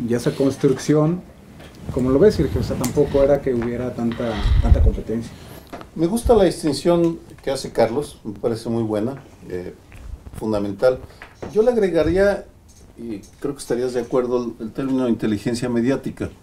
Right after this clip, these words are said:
Speaker 2: Y la inteligencia mediática, tú dices, y con razón, tiene carisma, pero además el relato que le construye Televisa es extraordinario. Es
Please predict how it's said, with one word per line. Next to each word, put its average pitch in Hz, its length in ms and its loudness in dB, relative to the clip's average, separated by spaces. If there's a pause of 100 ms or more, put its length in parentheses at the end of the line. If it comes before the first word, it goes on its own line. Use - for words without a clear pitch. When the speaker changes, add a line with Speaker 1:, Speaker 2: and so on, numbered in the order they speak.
(1000)
Speaker 2:
Y 180 80 8
la 175 100 8
inteligencia 180 580 2
mediática, 190 640 2 (260)
tú 170 100 0
dices, 156 320 -2
y 120 40 -10
con 123 200 -2
razón, 151 400 -2
tiene 147 260 4
carisma, 147 560 2
pero 139 200 4
además 180 600 2 (840)
el 165 160 10
relato 180 640 4
que 185 100 0
le 151 140 2
construye 196 460 -8
Televisa 180 640 2
es - 340 -4 (240)
extraordinario. 175 840 -4 (960)
Es - 320 -2